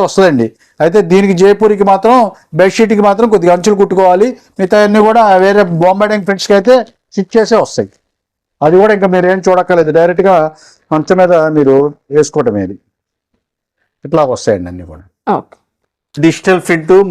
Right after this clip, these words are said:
Speaker 1: మంచి క్వాలిటీ, మంచి ఆఫర్లో సూపర్ ఐటమ్స్ తీసుకొచ్చామండి. చూపిస్తాను చూడండి ఈ ఐటమ్స్. ఇదిగోండి పూర్తి డిజిటల్ ప్రింట్స్. ఇదిగోండి బ్లౌజ్ వచ్చేసేపటికి ఇట్లా వస్తుంది బ్లౌజ్.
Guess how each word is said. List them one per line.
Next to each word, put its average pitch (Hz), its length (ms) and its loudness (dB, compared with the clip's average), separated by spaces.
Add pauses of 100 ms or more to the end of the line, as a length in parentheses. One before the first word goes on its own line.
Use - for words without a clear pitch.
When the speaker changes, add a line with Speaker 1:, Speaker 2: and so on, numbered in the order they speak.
(100)
Speaker 1:
మంచి 185 400 0 (140)
క్వాలిటీ, 170 420 2 (220)
మంచి 170 340 0 (220)
ఆఫర్లో 170 400 0 (220)
సూపర్ 170 420 -2
ఐటమ్స్ 180 300 -4
తీసుకొచ్చామండి. 156 720 0 (680)
చూపిస్తాను 151 500 0
చూడండి 156 340 2
ఈ - 100 4
ఐటమ్స్. 151 300 -2 (880)
ఇదిగోండి 104 360 -2 (360)
పూర్తి 196 380 0 (100)
డిజిటల్ 170 340 0
ప్రింట్స్. 135 280 -2 (200)
ఇదిగోండి 127 320 0 (100)
బ్లౌజ్ 160 280 2
వచ్చేసేపటికి 165 520 -2
ఇట్లా 139 220 -2
వస్తుంది 123 320 -4
బ్లౌజ్. 117 240 0